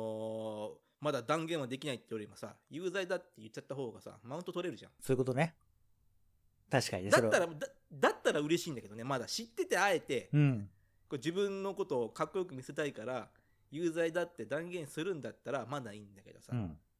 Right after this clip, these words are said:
Speaker 1: でも果たしてそう思って言ってる人が何人いるんだろうっていう恐怖があるじゃん。
Speaker 2: ね。
Speaker 1: 本当にわかんないって言ってる人多分ただ、多々いるだろうからさ。
Speaker 2: だからまあそれが本当にね、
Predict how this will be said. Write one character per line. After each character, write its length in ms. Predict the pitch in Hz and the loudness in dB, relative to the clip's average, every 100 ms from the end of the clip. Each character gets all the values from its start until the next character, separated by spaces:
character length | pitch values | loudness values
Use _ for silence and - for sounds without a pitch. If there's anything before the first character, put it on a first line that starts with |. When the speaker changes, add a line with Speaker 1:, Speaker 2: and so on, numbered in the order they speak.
| _ _ _ _ - | _ _ _ _ -12
Speaker 1:
で 40 | |
も 40 | 131 | -10
果 140 | - | -2
た 160 | 240 226 | 0 0
し 60 | |
て 200 | - 120 | -2 -6
そ 400 | - - 190 196 | -6 -2 0 0
う 40 | 190 | 0
思 160 | 208 | 0
っ 20 | |
て 240 | 196 - 120 | -2 -6 -8
言 100 | 117 | -8
っ 20 | |
て 200 | - 147 | -6 -6
る 60 | 139 | -2
人 180 | 160 | -2
が 80 | 120 107 | -2 -4
何 300 | 127 185 180 | 0 0 0
人 160 | 165 123 | -4 -6
い 40 | |
る 140 | 127 139 | -4 -2
ん 40 | |
だ 100 | 131 | -2
ろ 120 | 123 | -2
う 20 | 113 | -4
っ 20 | |
て 140 | - | -6
い 60 | 110 | -4
う 40 | |
恐 140 | 117 123 | 4 6
怖 140 | 113 | 6
が 100 | 104 | 2
あ 60 | 101 | -10
る 80 | 95 | -16
じ 80 | 98 | -20
ゃ 60 | |
ん。 20 | |
Speaker 2:
ね。 40 | - - - - | -20 -20 -20 -2
Speaker 1:
本 200 | 220 226 | 2 6
当 80 | |
に 60 | 233 | 8
わ 120 | 220 | 8
か 100 | 233 | 6
ん 60 | 202 | 4
な 80 | 135 | 2
い 20 | |
っ 40 | |
て 40 | 113 | -2
言 80 | 117 | -6
っ 20 | |
て 100 | - | -4
る 60 | 135 | -4
人 100 | 139 | -6
多 240 | - 180 | -2 0
分 160 | 143 113 - | 0 -4 -8
た 80 | |
だ、 120 | 180 - | -10 -4
多 140 | - | -2
々 100 | - | 0
い 60 | 127 | -2
る 100 | 147 | -2
だ 80 | 107 | -4
ろ 80 | |
う 20 | 98 | -8
か 80 | |
ら 80 | - | -16
さ。 140 | - - _ - | -20 -20 _ -2
Speaker 2:
だ 100 | 135 | 4
か 60 | 123 | 6
ら 80 | |
ま 80 | 123 | 8
あ 40 | 120 | 8
そ 100 | 165 | 8
れ 80 | |
が 100 | 160 | 8
本 220 | 156 208 220 | 8 6 6
当 100 | 208 | 6
に 140 | 208 | 8
ね、 160 | 240 | 6